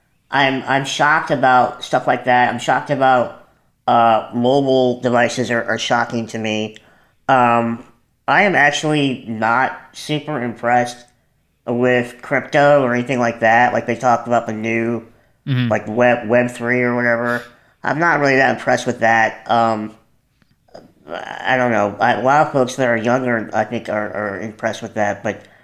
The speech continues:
Speaker 1: the newer stuff that's coming out right now just doesn't really impress me. You know, in, in fact, like, the metaverse and everything,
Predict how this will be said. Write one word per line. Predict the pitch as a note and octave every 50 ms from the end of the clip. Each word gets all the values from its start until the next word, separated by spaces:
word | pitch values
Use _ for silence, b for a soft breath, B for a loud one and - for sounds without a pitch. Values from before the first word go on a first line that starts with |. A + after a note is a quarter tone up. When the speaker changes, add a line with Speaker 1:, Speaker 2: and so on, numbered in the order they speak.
| b b b
Speaker 1:
the | - A2+ C3 C#3+ D#3+ D3+
newer | D3 D3 D#3+ F3 F#3+ G3+ F#3+
stuff | F#3+ - E3 D3 D3 D3
that's | C#3+ B2+ B2 -
coming | - C#3+ C3 C3
out | B2+ A#2+ A#2+
right | A#2+ A#2+ A#2+
now | B2 A#2+ A#2 A2+
just | G2+ B2 C3+ B2+ -
doesn't | C#3 C3 A#2+ A2+
really | A2+ A2+ A2 -
impress | - - - A2+ G#2 - -
me. | A2 G2 G2 G2+ G2+ B B B B B B
You | - D#3+
know, | E3 D#3 D#3
in, | C#3+ - D3+
in | D3+ F#2 C#3 D3 C#3+ C#3
fact, | C#3 - D#3 D#3+ E3 E3+
like, | D#3+ C3+ B2 -
the | C3 B2+
metaverse | A#2+ A#2 B2 C3+ C#3 C#3 C3 B2+ B2 B2 B2 B2
and | - C3+
everything, | B2 A#2+ A#2 A2 - B2 A#2 A#2 A#2 A2+ A#2 -